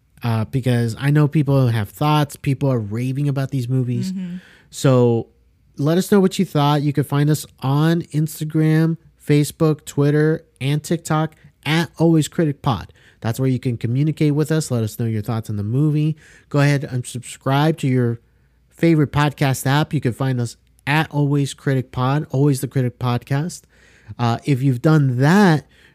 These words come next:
Speaker 1: go ahead and give us a five-star review. That'll help us a lot for the show. And finally, if you're a big fan of us, go ahead and support us on patreon dot com slash always critic pod. For as little as two dollars a month, you can go ahead and help us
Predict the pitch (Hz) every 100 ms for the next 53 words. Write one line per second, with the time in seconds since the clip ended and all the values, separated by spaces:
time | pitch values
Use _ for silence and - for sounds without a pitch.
0 | - 143 151 135 147 147 - 147 147 135
1 | 135 151 151 123 - 139 131 143 131 127
2 | 113 131 160 214 208 _ 139 131 117 110
3 | 131 - 120 - 110 113 127 104 - 117
4 | 107 - - 120 135 117 135 135 - 185
5 | 233 165 120 135 - _ _ _ - 127
6 | 107 117 110 135 - 151 156 143 123 123
7 | - _ _ _ - 139 156 156 143 -
8 | 127 - 202 175 165 - 160 185 180 180
9 | - 180 175 170 165 175 185 104 - _
10 | _ - 139 139 135 147 143 - 135 127
11 | - 139 143 135 _ _ - 120 110 135
12 | 127 110 - 143 135 131 117 127 127 -
13 | 127 - 117 107 123 123 107 127 123 -
14 | 110 110 135 135 - 123 117